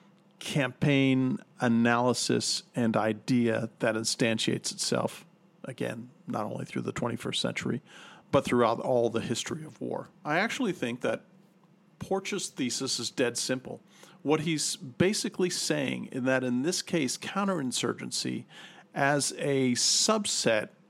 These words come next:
under that umbrella rubric of irregular warfare, where we take this narrow slice of counterinsurgency and insurgency, he examines, he examines it not only historically, but logically, and he goes back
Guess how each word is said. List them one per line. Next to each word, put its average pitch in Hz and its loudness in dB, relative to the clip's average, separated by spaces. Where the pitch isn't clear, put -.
under 175 2
that 147 4
umbrella 131 4
rubric 120 2
of 117 0
irregular 113 2
warfare, 113 2
where 117 -4
we 120 -2
take 131 -4
this 123 -2
narrow 123 0
slice 123 -2
of 117 -6
counterinsurgency 117 -4
and 123 0
insurgency, 120 0
he 180 6
examines, 170 2
he 190 4
examines 202 4
it 151 2
not 160 4
only 156 2
historically, 135 0
but 131 2
logically, 147 2
and 185 2
he 233 4
goes 220 2
back 175 0